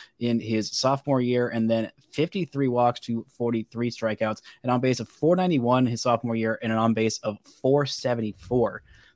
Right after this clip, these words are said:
his soph-, or his junior year. Also, as a, as a freshman, a three ninety-five on base, just kind of bonkers, and, you know, eleven hundred-ish O P S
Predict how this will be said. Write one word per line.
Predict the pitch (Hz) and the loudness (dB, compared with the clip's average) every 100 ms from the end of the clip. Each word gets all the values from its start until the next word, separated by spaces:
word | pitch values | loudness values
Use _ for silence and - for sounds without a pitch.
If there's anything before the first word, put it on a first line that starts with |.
| - | -4
his | 117 - | -2 2
soph-, | 117 113 127 | 0 2 2
or | 113 | 4
his | 117 104 | 2 0
junior | 110 127 117 | 2 4 4
year. | 101 98 - | 0 -4 6
Also, | 139 131 - _ _ _ | 6 6 -2 _ _ _
as | 127 110 | 0 4
a, | 104 104 143 - - | 2 0 -8 -20 -6
as | 123 | 0
a | 123 | 0
freshman, | - 117 - 107 104 - - | 4 4 4 -2 -4 -8 -2
a | 120 | -2
three | - 139 143 | 0 2 4
ninety-five | 120 110 - 107 98 - | 4 2 2 0 0 -2
on | 107 101 | 0 0
base, | 101 98 - - | -2 -4 -10 -8
just | 110 - _ - | -8 -8 _ -6
kind | 110 95 | -6 -4
of | |
bonkers, | 101 101 98 110 - | -4 -6 -8 -12 -10
and, | 98 101 | -12 -8
you | 170 104 | -4 -4
know, | - _ 170 - | -4 _ -16 0
eleven | 117 110 110 | 4 6 6
hundred-ish | 107 110 104 113 - | 4 0 0 -2 -4
O | 107 | -4
P | - 107 | -2 0
S | 107 - | 0 -4